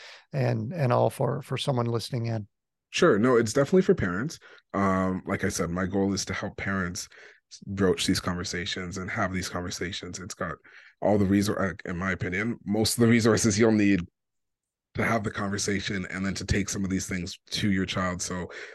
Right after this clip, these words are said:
Speaker 2: let's say you want to dive a little deeper in a certain subject, there's maybe some activities you could do with them, or,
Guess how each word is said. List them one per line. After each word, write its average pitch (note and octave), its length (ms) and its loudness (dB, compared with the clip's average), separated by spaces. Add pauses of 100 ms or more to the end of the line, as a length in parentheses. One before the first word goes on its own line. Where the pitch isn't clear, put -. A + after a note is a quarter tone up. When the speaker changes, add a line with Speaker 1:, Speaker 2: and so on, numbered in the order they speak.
(100)
Speaker 2:
let's F#2+ 160 -2
say F#2 120 0
you F2+ 160 -2
want F2+ 220 -4
to F2+ 200 -4
dive F2+ 280 -2
a F#2 40 -4
little F2+ 200 -6
deeper G2 320 -2
in F#2 80 -4
a F#2 40 -4
certain G2 300 -6
subject, B2+ 500 0
there's F2+ 220 -6
maybe F2+ 200 -4
some F2+ 340 -6 (360)
activities G2+ 580 0
you F2 60 -6
could F2 160 -8
do F2 140 -4
with E2+ 160 -8
them, F2 240 -4
or, F2 240 -2